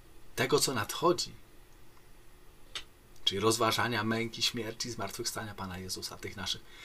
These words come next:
tych najważniejszych wydarzeń związanych z naszym zbawieniem, tego najważniejszego świętowania. Trzymajcie się, kochani.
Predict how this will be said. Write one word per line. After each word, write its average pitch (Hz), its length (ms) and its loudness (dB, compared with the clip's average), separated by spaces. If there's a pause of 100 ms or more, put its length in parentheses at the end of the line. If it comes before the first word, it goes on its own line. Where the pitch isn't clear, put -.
(120)
tych 117 140 -2
najważniejszych 135 1040 10
wydarzeń 110 680 6 (960)
związanych 113 560 4
z 120 40 0
naszym 101 360 0
zbawieniem, 95 580 0
tego 120 220 6
najważniejszego 151 960 10
świętowania. 101 840 0 (4000)
Trzymajcie - 320 0
się, 85 80 -4
kochani. - 260 -4